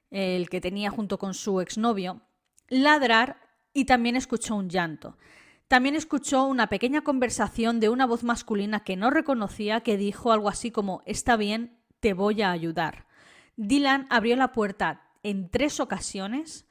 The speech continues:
y logró ver a un hombre alto, delgado, pero de complexión atlética y con las cejas bastante pobladas, posteriormente se descubrió que este hombre no vio a Dylan en la puerta,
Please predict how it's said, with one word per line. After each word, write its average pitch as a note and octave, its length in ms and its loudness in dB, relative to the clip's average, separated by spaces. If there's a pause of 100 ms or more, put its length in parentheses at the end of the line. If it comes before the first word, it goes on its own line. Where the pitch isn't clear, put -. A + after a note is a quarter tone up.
(300)
y C#4+ 100 4
logró C4+ 400 4
ver A#3+ 460 4
a G#3+ 140 6
un A#3 260 2
hombre A3+ 440 0
alto, A#3 540 2
delgado, A3+ 760 2 (180)
pero A3+ 220 6
de G#3 120 0
complexión F#3 800 -4
atlética A3+ 760 0 (420)
y D4+ 120 6
con D#4+ 220 4
las D#4 180 0
cejas A#3+ 320 -2
bastante G3+ 460 -4
pobladas, D#3 720 -6 (260)
posteriormente A3 640 0
se A3+ 120 -8
descubrió G3+ 460 -2
que A#3 60 -4
este - 180 -4
hombre G#3+ 320 -4
no G#3+ 440 0
vio A3+ 420 2 (480)
a F#3 160 0
Dylan G3+ 400 2
en F3+ 100 -4
la E3 200 -4
puerta, G3+ 520 0